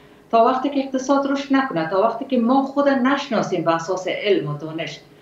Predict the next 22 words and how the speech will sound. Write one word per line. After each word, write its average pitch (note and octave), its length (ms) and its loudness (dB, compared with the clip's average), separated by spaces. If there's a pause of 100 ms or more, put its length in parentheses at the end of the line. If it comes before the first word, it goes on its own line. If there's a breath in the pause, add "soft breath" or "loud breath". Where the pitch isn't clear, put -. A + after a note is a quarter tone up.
(180 soft breath)
هیچ D4 300 0
نمیتونیم B3+ 680 0
که A3+ 400 0 (400 soft breath)
از F#3 180 2 (200)
حقوق G3+ 340 0
بشر - 360 2
حرف A3 400 0
بزنیم، F#3+ 400 -2 (300)
نه A3+ 80 2
خود A3 280 -4
بتونیم G3 440 -4
از F3 100 -2
ساختار F3+ 440 -2
حکومتی F#3 540 -2
حرف - 360 -2
بزنیم F#3+ 340 0 (420 loud breath)
و G#3+ 80 6
یا G#3 200 4
از F3+ 180 0
دموکراسی E3 680 -2
حرف G3+ 320 -4
بزنیم F3+ 460 0